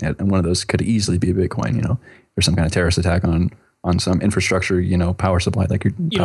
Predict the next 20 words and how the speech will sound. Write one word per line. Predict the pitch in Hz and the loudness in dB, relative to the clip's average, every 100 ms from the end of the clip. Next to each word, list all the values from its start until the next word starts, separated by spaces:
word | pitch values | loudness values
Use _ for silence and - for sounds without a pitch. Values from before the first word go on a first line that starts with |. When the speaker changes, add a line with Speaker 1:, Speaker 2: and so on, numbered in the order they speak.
| 170 | 2
Speaker 1:
power, | 110 - | 0 -2
you, | - | -2
Speaker 2:
but | - | 0
Speaker 1:
you | 110 | 0
like | 107 | 0
Speaker 2:
it, | |
Speaker 1:
talking | - 98 | 0 0
about. | 110 120 - | 0 -2 -2
Speaker 2:
the | 139 | 0
real-, | 123 156 165 | 2 2 0
here's | 135 160 110 | 0 0 0
the | |
reality, | 107 107 71 - - _ _ _ | -2 -6 -8 -14 -20 _ _ _
is | 139 120 110 117 - - _ _ _ _ _ _ _ _ _ _ | 0 2 0 -4 -6 -10 _ _ _ _ _ _ _ _ _ _
your | _ 165 143 | _ -2 2
debit | 131 160 | 2 0
card, | 131 113 117 - _ - | -2 -2 -4 -12 _ -4
your | 139 | 0
credit | 139 147 143 | 2 2 2
card, | 113 117 | -2 -4